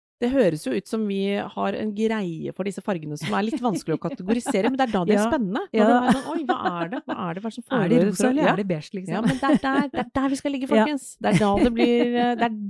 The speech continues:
Speaker 1: de fargene jeg er ute etter, hvor det ikke er sånn, "Velkommen til dette flate, grønne rommet", men at det blir sånn, "Oi, i alle dager, her,
Speaker 2: Ja.
Speaker 1: liksom, her
Speaker 2: Altså,
Speaker 1: skjer"
Speaker 2: hva, hvordan er den fargen?
Speaker 1: Ja, og, og det må jeg jo innrømme at de,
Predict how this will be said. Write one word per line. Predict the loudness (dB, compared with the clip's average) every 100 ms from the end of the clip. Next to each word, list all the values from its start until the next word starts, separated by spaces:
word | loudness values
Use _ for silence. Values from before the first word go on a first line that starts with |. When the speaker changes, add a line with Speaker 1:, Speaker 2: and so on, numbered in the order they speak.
| -4
Speaker 1:
de | 0 0
fargene | 0 -2 0 0
jeg | 0
er | 0
ute | -2 -2
etter, | -2 -4 -6
hvor | -2 -2
det | 0
ikke |
er | -2
sånn, | -2 -4
"Velkommen | -8 -6 -4 -4
til | -4 -4
dette | -2 -2 -4 _ _ _ _ _ _
flate, | -8 2 4 4 2 _ -2
grønne | 2 2 4 2
rommet", | 2 2
men | 2
at | 2
det | 2
blir | 0
sånn, | 0 -4
"Oi, | -4 -4 -8
i | -6
alle | -4 -4 -6 -8
dager, | -8 -6 -8 -12 -16
her, | -14 -2
Speaker 2:
Ja. | 2 4
Speaker 1:
liksom, | 4 2 0 -2 -6
her | -2
Speaker 2:
Altså, | -2
Speaker 1:
skjer" | 0
Speaker 2:
hva, | -4 -6 _ -10
hvordan | -2 -2 -2
er | -8 -8 -6
den | -6
fargen? | -4 -2 2
Speaker 1:
Ja, | 2 2 0 -4 -4
og, | 0 2 2 0 -2 -2
og | -2 0 0
det | 0
må | 0
jeg | 0
jo | 0
innrømme | -2 -2 -2
at | -4 -4
de, | 0 0